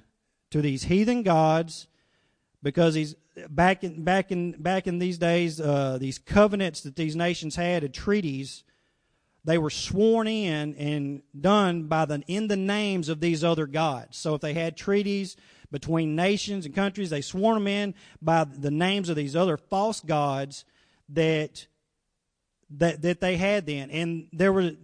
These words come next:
that was the broken cistern. They were putting their faith and trust and standing up and backing up these treaties, standing up and backing up these gods, putting their hope in these other gods, wanting good things.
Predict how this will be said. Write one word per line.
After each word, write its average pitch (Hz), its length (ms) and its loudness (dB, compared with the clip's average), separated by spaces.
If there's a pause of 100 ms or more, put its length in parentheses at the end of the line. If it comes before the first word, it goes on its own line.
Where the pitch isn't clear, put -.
that 196 240 0
was 190 160 0
the 190 80 -4
broken 196 420 2
cistern. 196 440 -2
They 151 100 -2
were 160 120 0
putting 247 280 2
their 180 140 0
faith 208 480 0
and 156 100 -8
trust 202 340 2
and 147 140 -6
standing 214 500 -4
up 202 160 0
and 143 160 -4
backing 190 460 0
up 254 240 0
these 156 220 -6
treaties, 151 400 -4
standing 202 360 -4
up 202 80 0
and 180 80 -10
backing 196 320 0
up 185 160 0
these 160 200 -6
gods, 165 500 0 (360)
putting 208 260 4
their 220 140 -2
hope 214 280 4
in 190 80 -4
these 175 220 -4
other 202 180 0
gods, 143 420 -4
wanting 185 600 -2
good 202 240 0
things. 202 340 -8